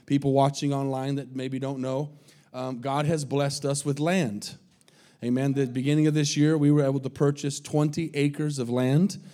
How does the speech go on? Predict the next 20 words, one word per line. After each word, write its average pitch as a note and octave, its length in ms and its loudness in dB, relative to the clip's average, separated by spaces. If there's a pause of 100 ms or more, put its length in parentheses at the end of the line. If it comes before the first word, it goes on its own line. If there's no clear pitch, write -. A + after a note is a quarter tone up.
(220)
right C3 240 6
up C#3+ 140 4
the C3 80 2
freeway, D3 480 2
about C3+ 280 -2
five C#3 300 0
miles. D3 480 0
Amen. D3 460 2
And B2+ 180 -2
we C#3+ 160 6
own D3 260 4
it E3 160 2
outright. C#3+ 840 4 (520)
Amen. C#3 400 6
For D3 140 4
the C3 100 4
glory D3+ 580 10 (160)
of D3 160 2
God. D3 400 6 (1040)
And D3 320 0